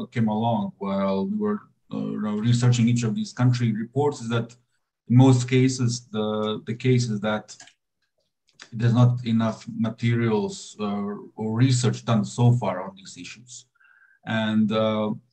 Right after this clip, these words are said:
since I was doing Bosnia and Herzegovina, uh, with whole, with the whole entire complexity, uh, of, of the Second World War in, in, in Bosnia during the Holocaust, uh, there was even less written,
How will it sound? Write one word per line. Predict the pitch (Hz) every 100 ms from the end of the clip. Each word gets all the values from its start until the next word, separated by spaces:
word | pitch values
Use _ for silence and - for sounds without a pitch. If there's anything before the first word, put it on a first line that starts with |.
| -
since | - 151 127
I | 131
was | 127 123
doing | 120 131 117 110 110
Bosnia | 120 123 113
and | 104
Herzegovina, | 101 107 110 170 160 107 107 - _ _ _ _ - 110
uh, | 107 110 107
with | 117 120
whole, | 123 120 120 113
with | 113
the | 117
whole | 131 123
entire | 113 107 120 117
complexity, | 110 110 101 123 - - 98 92 87 101
uh, | 98 95 98 95 95 - _ _ _ 208
of, | 196 - - -
of | 101
the | 98 123
Second | 120 107
World | 107 104
War | 110 110 110
in, | 104 101
in, | 110 107 104 113
in | 104
Bosnia | 104 113 123 107 101
during | 104
the | 101
Holocaust, | 92 123 131 123 117 - - _ _ _ _ -
uh, | 107 107 101 - - _ _ -
there | 113 113 117 117 113
was | 110 110 123
even | 131 113 113
less | 127 - - 104
written, | 101 98 87